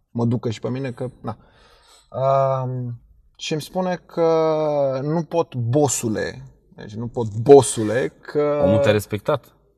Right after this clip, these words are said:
Speaker 1: Da, da, mi-a,
Speaker 2: Te-a
Speaker 1: mi-a
Speaker 2: respectat, te-a și
Speaker 1: nimic de
Speaker 2: umflat,
Speaker 1: spus, nimic
Speaker 2: adică
Speaker 1: de
Speaker 2: n-ai
Speaker 1: spus,
Speaker 2: ce să zici, a
Speaker 1: nimic de
Speaker 2: fost
Speaker 1: spus.
Speaker 2: super amabil om.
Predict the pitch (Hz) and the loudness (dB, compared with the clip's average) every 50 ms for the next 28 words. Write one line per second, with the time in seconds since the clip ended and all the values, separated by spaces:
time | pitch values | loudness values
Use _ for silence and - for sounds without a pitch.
0 | _ _ 87 101 120 135 151 147 120 - - 107 123 131 123 110 110 107 107 - | _ _ 0 6 10 10 10 10 8 4 -2 -2 0 0 0 0 -2 -4 -2 -2
1 | - 90 90 - 110 101 92 85 - - 127 127 - 107 101 113 120 139 135 123 | 0 0 0 -2 -2 -2 -4 -4 0 0 0 2 2 0 2 4 4 4 6 6
2 | 135 123 110 120 127 135 - - - - - 110 117 120 131 - 101 123 135 147 | 4 4 6 8 8 8 8 8 2 -6 -8 -6 -4 -2 0 2 2 2 2 2
3 | - - 233 - 160 185 202 208 202 165 - 170 156 - 151 139 123 123 120 113 | 2 4 4 8 10 10 10 10 8 4 0 -2 -4 -2 0 0 0 0 2 4
4 | 131 127 123 120 117 175 170 - - - - - - - 190 190 170 - 185 185 | 4 4 4 4 2 0 0 0 -4 -8 -10 -8 -2 0 0 2 6 8 8 10
5 | 185 185 196 190 156 123 104 95 90 85 76 67 | 10 8 8 6 4 2 0 -2 -2 -4 -4 -8